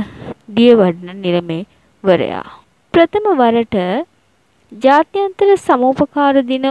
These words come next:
උත්සවය පවත්වන ලද්දේ එක්දහස් නවසිය විසි තුනේ ජුලි මස දෙවන දින. ශ්‍රී ලංකාවේ පංච මහා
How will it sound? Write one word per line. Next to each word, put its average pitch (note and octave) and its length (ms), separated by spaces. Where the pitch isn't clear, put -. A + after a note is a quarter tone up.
උත්සවය A#3+ 520
පවත්වන A3+ 800
ලද්දේ F#3+ 640
එක්දහස් A#3+ 540
නවසිය C#4+ 560
විසි A3+ 380
තුනේ B3 420
ජුලි B3+ 300
මස F#3 240
දෙවන E3 400
දින. A#3 260
ශ්‍රී - 280
ලංකාවේ F#4 640
පංච E4 440
මහා C4+ 540